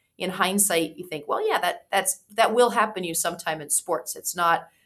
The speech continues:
you know, you're not going to jail for that. It's not the end of this terrible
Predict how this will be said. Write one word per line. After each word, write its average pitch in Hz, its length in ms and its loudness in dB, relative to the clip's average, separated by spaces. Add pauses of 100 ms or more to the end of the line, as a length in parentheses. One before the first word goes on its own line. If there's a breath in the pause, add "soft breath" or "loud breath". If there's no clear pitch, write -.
(120 soft breath)
you 175 80 -6
know, 160 80 -2
you're 160 100 -6
not 190 180 0
going 190 180 2
to 156 100 -4
jail 208 380 6
for 208 180 4
that. 165 240 4
It's - 140 -6
not 202 200 6
the - 160 -4
end 208 280 6
of 190 120 2
this 190 220 0
terrible 175 380 2